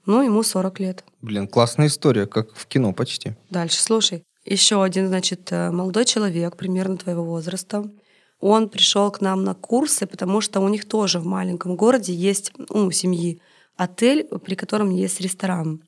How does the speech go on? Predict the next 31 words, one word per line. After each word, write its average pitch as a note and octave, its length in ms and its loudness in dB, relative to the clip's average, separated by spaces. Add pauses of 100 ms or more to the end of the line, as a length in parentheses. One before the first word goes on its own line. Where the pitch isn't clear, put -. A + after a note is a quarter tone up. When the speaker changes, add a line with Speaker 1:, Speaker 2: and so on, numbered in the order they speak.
(300)
Speaker 1:
И G#3 60 -6
тоже C4+ 280 4
нужно A#3 260 6
было G#3+ 180 4
разбираться G#3+ 500 0
в - 20 0
вопросе A3+ 400 0
самому. F#3+ 580 2 (440)
Он A#3+ 280 6
обучился G#3 640 0
у G3 40 2
нас. E3 380 -4 (320)
Мы G#3+ 280 4
подписали G3+ 560 0
контракт G3 540 -2
со - 140 -4
стажировочной F#3 800 -2
компанией. F3+ 800 -4 (180)
И, A3+ 240 4
в A3+ 80 2
общем-то, A3 500 -2
он, G3+ 400 0
а, F3 260 -2
по F3 140 -10
четыре - 320 -4
месяца F#3 400 -2
стажировался F3 960 -4 (260)
во F3+ 60 -8
Франции, F#3+ 800 -2 (180)
в - 120 -20
Таиланде. F3 840 -2